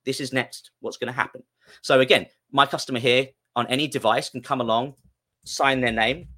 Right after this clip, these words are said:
type it in, click accept. That's gonna be a one hundred percent U E T A e-sign, eIDAS compliant digital signature. But just before I do that, if I flick over to my email,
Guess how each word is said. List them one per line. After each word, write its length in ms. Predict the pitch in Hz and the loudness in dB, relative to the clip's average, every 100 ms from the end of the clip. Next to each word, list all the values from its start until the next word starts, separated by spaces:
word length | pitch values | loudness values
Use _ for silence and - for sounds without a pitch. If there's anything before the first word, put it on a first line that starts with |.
| - | -2
type 260 | 135 123 | -2 0
it 80 | 110 | 0
in, 240 | 113 175 - _ _ | -2 -4 -12 _ _
click 200 | - 139 | -12 -12
accept. 500 | 107 - 113 - - _ _ _ _ _ _ - | -10 0 0 0 -6 _ _ _ _ _ _ -6
That's 200 | 127 127 | -6 -4
gonna 100 | 123 | -4
be 120 | 123 | -4
a 40 | |
one 220 | 117 127 123 | -2 -2 -2
hundred 320 | 139 120 120 | -4 -6 -10
percent 380 | - 120 113 - _ | -8 -6 -6 -8 _
U 140 | 120 | -14
E 60 | 120 | -14
T 140 | 117 | -6
A 80 | 117 | -6
e-sign, 640 | - 113 110 110 104 104 - | -6 -12 -14 -10 -10 -10 -16
eIDAS 400 | 104 107 104 98 | -12 -8 -8 -10
compliant 400 | - - 101 92 _ _ _ | -16 -10 -10 -10 _ _ _
digital 280 | 104 92 92 | -18 -16 -16
signature. 440 | - 98 - - - _ _ _ _ - | -14 -14 -16 -20 -20 _ _ _ _ -14
But 100 | 127 | -6
just 140 | 175 | -6
before 200 | 180 190 | 0 2
I 60 | 139 | 4
do 160 | 185 151 | 2 -6
that, 280 | 90 147 - _ - | 0 0 0 _ -10
if 100 | 139 | -4
I 80 | 156 | -4
flick 240 | - 175 | -4 -4
over 160 | 151 131 | -4 -6
to 140 | 120 | -10
my 100 | 110 | -8
email, 500 | 202 202 85 107 - | -6 -6 -8 -12 -14